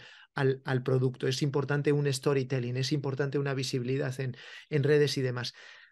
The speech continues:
Nosotros, los consultores, los facilitadores de negocio en China,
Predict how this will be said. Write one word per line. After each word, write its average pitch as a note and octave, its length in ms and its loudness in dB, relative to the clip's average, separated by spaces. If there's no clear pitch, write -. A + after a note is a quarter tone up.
Nosotros, F3+ 640 6
los D3+ 180 -8
consultores, D3 880 4
los B2 300 -2
facilitadores C3 880 0
de D3+ 100 4
negocio C#3 460 0
en A#2+ 120 -4
China, C3 440 0